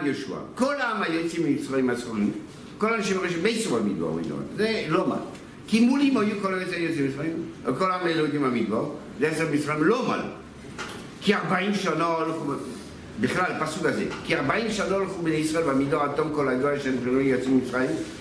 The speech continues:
אשר לא שמעו בקול השם, אשר נשבע השם להם, בלתי יהרוס את הארץ אשר נשבע השם לאבותיהם." מה זה עושה הפסוק הזה באמצע? מה זה מעניין עכשיו?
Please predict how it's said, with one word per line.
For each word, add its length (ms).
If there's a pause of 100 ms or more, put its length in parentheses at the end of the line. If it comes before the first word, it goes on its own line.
(160)
אשר 220
לא 100
שמעו 280
בקול 320
השם, 340 (360)
אשר 180
נשבע 300
השם 320
להם, 280
בלתי 260
יהרוס 280
את 140
הארץ 260
אשר 160
נשבע 260
השם 200
לאבותיהם." 420 (540)
מה 280 (120)
זה 100
עושה 360
הפסוק 400
הזה 240
באמצע? 320 (1160)
מה 80
זה 120
מעניין 400
עכשיו? 280